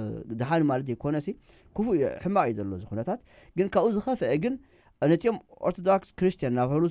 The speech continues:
ይቐትልዎም ኣለዉ። ሕጂ ኣብ፣ ኣብ ዝኾነ ይኹን ዓለት፣ እ፣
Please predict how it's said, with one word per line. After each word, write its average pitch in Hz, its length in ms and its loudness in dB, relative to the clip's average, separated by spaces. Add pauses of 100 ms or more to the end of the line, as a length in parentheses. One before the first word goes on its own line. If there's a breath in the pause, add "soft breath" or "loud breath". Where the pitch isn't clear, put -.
(120)
ይቐትልዎም 107 460 -6
ኣለዉ። 78 220 -12 (600 soft breath)
ሕጂ 196 160 0 (360)
ኣብ፣ 143 240 6 (340)
ኣብ 131 160 -2
ዝኾነ 185 280 2
ይኹን 123 280 -2 (120)
ዓለት፣ 123 360 -4
እ፣ 110 140 -2